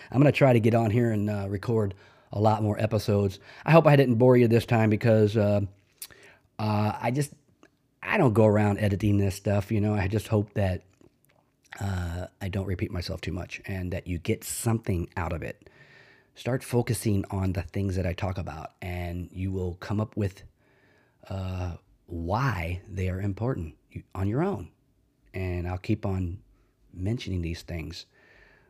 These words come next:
Uh, the most important thing to timing is understanding your supports and your resistance.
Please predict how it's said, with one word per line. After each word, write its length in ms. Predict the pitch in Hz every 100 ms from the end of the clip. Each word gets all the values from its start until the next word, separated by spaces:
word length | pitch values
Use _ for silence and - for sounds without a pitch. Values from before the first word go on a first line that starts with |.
| -
Uh, 220 | 87 85
the 120 | 87
most 180 | 92 98
important 340 | 104 117 127 139
thing 140 | 156
to 80 | 165
timing 580 | 202 202 151 151 160 - -
is 440 | 101 95 92 - _ _ _ _ _ _ _ -
understanding 680 | 110 110 101 107 104 104 98
your 140 | 92
supports 840 | - 92 - 135 - - - - 147 _ _ _ -
and 520 | 92 87 85 85 87 _ _
your 140 | - 87
resistance. 720 | 85 82 113 - 151 160